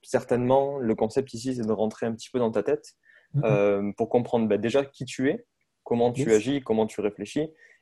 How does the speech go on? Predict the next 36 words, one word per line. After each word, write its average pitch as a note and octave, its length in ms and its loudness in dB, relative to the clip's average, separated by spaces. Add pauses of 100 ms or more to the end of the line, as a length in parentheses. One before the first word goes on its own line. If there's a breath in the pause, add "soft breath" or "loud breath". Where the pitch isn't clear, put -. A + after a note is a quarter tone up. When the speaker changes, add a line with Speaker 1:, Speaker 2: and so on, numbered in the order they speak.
(100)
Speaker 1:
et A#2 80 -2
surtout - 380 0
ce - 80 -4
qui B2 140 -6
fait C#3+ 180 4
que C3 100 -2
là, A#2 180 6
aujourd'hui, A#2 440 0
bah, A2 140 2 (300)
tu - 200 -4
es A#2 40 2
la A2+ 100 4
personne G#2+ 360 -4
que G#2+ 80 -8
tu - 200 -6
es. - 100 -6 (540)
Donc, A#2+ 140 4
Speaker 2:
Mhm. - 80 0
Speaker 1:
est-ce B2 100 -4
qu'on D#3+ 140 4
est C#3+ 80 8
bon C3 180 4
déjà A2+ 200 2
là-dessus ? G#2+ 280 0 (880)
Speaker 2:
Complètement. C#3 540 2 (280)
Speaker 1:
Top. - 260 0 (140)
Donc, A#2 240 2
pour D3 140 2
Speaker 2:
Tu - 80 6
vas F3+ 80 8
Speaker 1:
commencer, D3+ 220 6
on E3+ 120 4
va B2 60 0
Speaker 2:
rentrer, B2 100 2
Speaker 1:
faire G#2+ 140 0
simple. C#3+ 300 -2